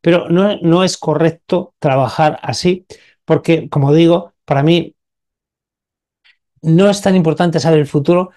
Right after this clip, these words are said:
sino las opciones que voy a tener en el futuro. Por ejemplo, eh, el tarot me dice, si fuera fumador, que yo no lo soy, ¿no? Yo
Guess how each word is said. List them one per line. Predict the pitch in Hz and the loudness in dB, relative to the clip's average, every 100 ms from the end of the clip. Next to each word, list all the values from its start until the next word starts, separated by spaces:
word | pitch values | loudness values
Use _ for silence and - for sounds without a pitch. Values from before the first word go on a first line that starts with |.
| _ | _
sino | - 170 156 156 147 156 | -4 0 2 2 0 0
las | 151 165 - - | 2 2 0 -4
opciones | 165 - 202 269 185 | -4 -4 -2 -2 -2
que | - | 0
voy | 139 | 0
a | 139 | 0
tener | 131 127 | -2 -2
en | 120 | -4
el | |
futuro. | 107 113 110 131 110 | -6 -8 -10 -12 -6
Por | 143 | -4
ejemplo, | 131 170 120 - 113 - _ _ _ _ _ _ _ | -2 -2 -4 -6 -14 -16 _ _ _ _ _ _ _
eh, | 180 165 165 - - | -2 2 2 0 -2
el | 165 | -2
tarot | 151 175 190 | 0 2 2
me | 196 | 2
dice, | 160 135 - 113 107 113 _ _ _ _ _ - | 2 0 -2 -4 -4 -12 _ _ _ _ _ -12
si | - - | -6 -4
fuera | 123 165 | -2 -2
fumador, | 143 143 131 143 131 | -2 -2 0 0 -2
que | 131 | -2
yo | 131 | -2
no | 123 | -2
lo | 113 | -4
soy, | - 107 | -6 -6
¿no? | 117 147 | -6 -6
Yo | 135 123 123 | -6 -8 -8